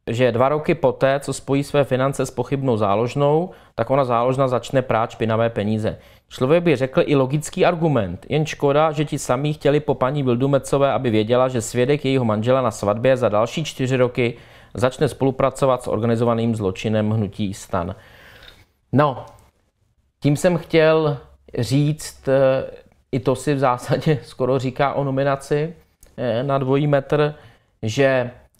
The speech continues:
zatímco u Jany Vildumecové, u Jany Mračkové Vildumecové se argumentovalo, že musí odejít z té pozice, protože její manžel měl na svatbě za svědka někoho,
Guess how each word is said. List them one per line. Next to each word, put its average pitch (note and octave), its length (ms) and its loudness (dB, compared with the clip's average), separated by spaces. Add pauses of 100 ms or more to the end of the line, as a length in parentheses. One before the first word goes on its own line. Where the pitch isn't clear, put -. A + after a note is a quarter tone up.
(220)
zatímco C#3+ 680 0
u C3+ 320 0
Jany B2+ 280 0
Vildumecové, C#3 1000 0
u A#2+ 320 0
Jany C3 200 0
Mračkové C#3 340 0
Vildumecové C3+ 760 0
se - 160 -6
argumentovalo, C3 1080 -2 (200)
že A#2+ 100 -6
musí B2 320 -4
odejít B2 320 -2
z - 60 -20
té C#3+ 120 0
pozice, B2+ 680 -4 (240)
protože B2 320 -4
její C3 200 2
manžel B2+ 600 0 (160)
měl C3 220 -2
na C3 120 2
svatbě B2+ 540 -2
za B2+ 140 0
svědka B2+ 420 -4
někoho, B2 520 -4